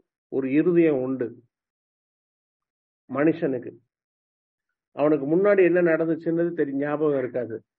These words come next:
ஆனா, நம்ம அதை மீண்டும் மீண்டுமாய் ஞாபகப்படுத்தி,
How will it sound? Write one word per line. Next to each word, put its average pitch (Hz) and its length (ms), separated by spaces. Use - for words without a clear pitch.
ஆனா, 151 220
நம்ம 170 800
அதை 147 240
மீண்டும் 202 520
மீண்டுமாய் 180 500
ஞாபகப்படுத்தி, 151 1120